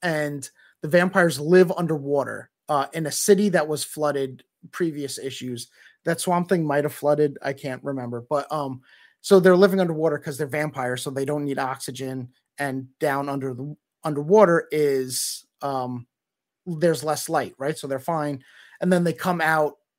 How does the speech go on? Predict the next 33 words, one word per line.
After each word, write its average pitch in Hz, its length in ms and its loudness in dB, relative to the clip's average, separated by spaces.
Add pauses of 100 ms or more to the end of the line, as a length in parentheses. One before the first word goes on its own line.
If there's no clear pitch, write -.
(100)
at 156 180 -2
night 151 380 -2
and 147 120 -8
feast 139 560 -8
and, 135 360 -6
and 151 120 -4
go 135 140 -2
back. 127 460 -2
And 160 120 -4
so 147 360 -2
Swamp 170 400 -4
Thing 147 320 -4 (800)
goes 185 340 6
to 208 160 -4
fight 170 580 -2 (200)
these 175 240 -2
vampires 139 640 -4
in 175 140 0
the 165 80 2
way 170 260 4
that 170 220 0
he 156 460 -8
knows, 120 580 -6
the 143 80 -4
human 196 500 0
way 151 240 -2
to 135 240 -12
fight. 101 460 -12 (960)
And 165 160 -2
he 165 180 -8
can't 147 340 -8
do 147 220 -4
it. - 200 -12